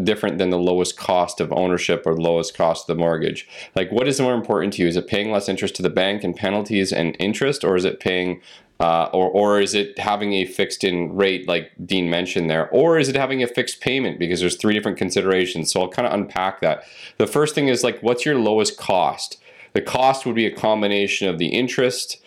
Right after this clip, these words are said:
the penalties, and the fees. We know for a fact that most Canadians don't make it to the end of a five-year term, so this is why we ca-, often remind people about the large penalties associated with five-year fixed mortgages,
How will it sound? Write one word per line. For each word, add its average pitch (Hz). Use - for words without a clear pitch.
the 95
penalties, 110
and 95
the 98
fees. 87
We 101
know 110
for 113
a 104
fact 107
that -
most 95
Canadians 95
don't 90
make 90
it 85
to 90
the 85
end 85
of 82
a 80
five-year 82
term, 120
so 104
this 101
is 104
why 107
we 95
ca-, 92
often 92
remind 92
people 92
about 85
the 87
large 85
penalties 92
associated 82
with 82
five-year 80
fixed 82
mortgages, 95